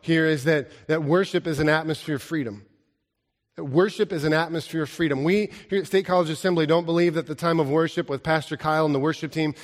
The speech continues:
as incredible and, and as blessed as we are with, with the talent we have, that it's not just a showcase of talent. Nor do we believe that worship here is merely a segment of the service to get to the offering, to get to the message, to get to the doors.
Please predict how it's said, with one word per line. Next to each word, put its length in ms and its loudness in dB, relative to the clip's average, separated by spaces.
as 160 -2
incredible 560 2
and, 100 0
and 140 0
as 140 -2
blessed 320 2
as 120 -12
we 140 2
are 180 4
with, 220 -2
with 160 -2
the 80 -8
talent 380 -2
we 80 -2
have, 420 0
that 100 2
it's 140 -2
not 160 2
just 200 -4
a 40 -6
showcase 420 -4
of 80 -10
talent. 340 -6
Nor 220 6
do 100 -2
we 120 6
believe 480 4
that 160 -2
worship 360 0
here 300 0
is 140 -2
merely 480 2
a 80 -12
segment 460 2
of 80 0
the 80 0
service 400 0
to 100 -12
get 200 -4
to 60 -6
the 120 2
offering, 380 2
to 60 -4
get 140 -2
to 80 -14
the 80 0
message, 440 0
to 100 -8
get 140 -2
to 100 -18
the 40 -12
doors. 460 -10